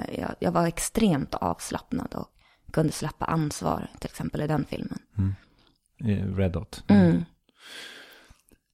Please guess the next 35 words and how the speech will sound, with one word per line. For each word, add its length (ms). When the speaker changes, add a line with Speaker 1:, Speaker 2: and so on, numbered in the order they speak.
Speaker 2:
Sen 220
tänker 300
jag 180
också 220
att 180
om 260
vi 80
nu 160
har 260
det 120
här 220
liksom 360
att 400
dels 720
då 540
i 400
egenskap 420
av 160
att 260
du 220
är 160
du 300
och 240
sen 140
Speaker 1:
Mm. 120
Speaker 2:
så 420
den 460
liksom 680
andra 540
läsningen 640
som 180
du 100
behöver 320
göra 400
av 120